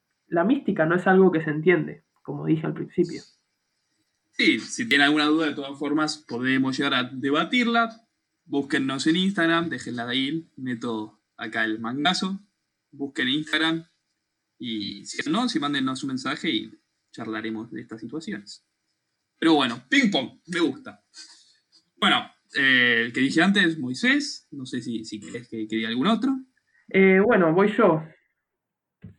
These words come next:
Speaker 1: Obama.
Speaker 2: Obama. Muy bueno. Yo me sigo quedando en la religión, pero me gusta mucho esta religión que voy a nombrar ahora, que es Mahoma.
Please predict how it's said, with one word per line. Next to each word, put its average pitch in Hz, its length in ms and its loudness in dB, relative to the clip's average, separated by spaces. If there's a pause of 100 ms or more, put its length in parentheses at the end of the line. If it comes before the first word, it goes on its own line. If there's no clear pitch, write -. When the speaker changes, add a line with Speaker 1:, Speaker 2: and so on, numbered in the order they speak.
(580)
Speaker 1:
Obama. 208 600 4 (1800)
Speaker 2:
Obama. 131 580 -2 (460)
Muy 131 160 -6
bueno. 123 260 -2 (180)
Yo 147 160 -4
me 151 180 -2
sigo 170 240 0
quedando 175 240 2
en 170 60 0
la 151 80 2
religión, 139 500 -2
pero 135 140 -4
me 120 100 -4
gusta 131 360 -2
mucho 143 280 -2
esta 131 160 -8
religión 117 400 -6
que 127 60 -10
voy 117 80 -2
a 117 60 -2
nombrar 139 260 -4
ahora, 202 400 0
que 131 120 -4
es 139 180 -8
Mahoma. 120 640 -6